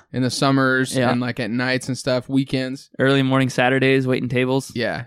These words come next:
Speaker 1: And, like, be able to, like, buy some shoes and shit
Speaker 2: Yeah.
Speaker 1: like that. Some clothes. Buy yourself a car or whatever. This kid's fucking, like, eh, not a car as in, like, a fucking ninety-some
Speaker 2: <laughs>
Speaker 1: Accord. <laughs>
Speaker 2: Oh.
Speaker 1: Like
Speaker 2: <laughs> With, totaled out with hail damage.
Speaker 1: Yeah.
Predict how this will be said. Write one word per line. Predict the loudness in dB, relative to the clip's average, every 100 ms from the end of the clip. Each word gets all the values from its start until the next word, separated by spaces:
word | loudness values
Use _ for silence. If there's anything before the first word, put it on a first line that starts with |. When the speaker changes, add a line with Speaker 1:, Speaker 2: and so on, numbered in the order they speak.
| -8
Speaker 1:
And, | -6
like, | -6 -2
be | 0
able | 2
to, | 2
like, | 0 -4 -8
buy | -6 -2 0
some | -2 -4
shoes | -4 -4 -4 -8 -12
and | -12
shit | -4 -2
Speaker 2:
Yeah. |
Speaker 1:
like | -2 -4
that. | -4 -4 -8 _ _ _
Some | -14 -12
clothes. | -4 -2 0 -2 -6 -14 _ _ _ _ _ _
Buy | -2 0
yourself | -2 -2
a | -6
car | 0 2 4
or |
whatever. | 4 2 0 -2 -8 _ _ _ _ _ _
This | -18
kid's | -16 -14
fucking, | -16 -20 -20 _ _ -8
like, | -8 -6
eh, | -6 -4
not | -4 -6 -6 -6
a |
car | 0 4 6 6
as | 2 2
in, | 2
like, | 2 0
a | -2 -2 -10 -14 -4
fucking | 0 2
ninety-some | 2 2 4 4 4
Speaker 2:
<laughs> |
Speaker 1:
Accord. | 2 2 4 2 2
<laughs> |
Speaker 2:
Oh. | 2
Speaker 1:
Like | 4 4 0 -8
Speaker 2:
<laughs> | -2
With, | 2 2 0 2 6 6 6 4 4 2 -2 0
totaled | 4 6 4 4
out | 2
with | 4
hail | 4 4
damage. | 4 2 0 0 -2 -6 -8
Speaker 1:
Yeah. | -10 -8 -12 -14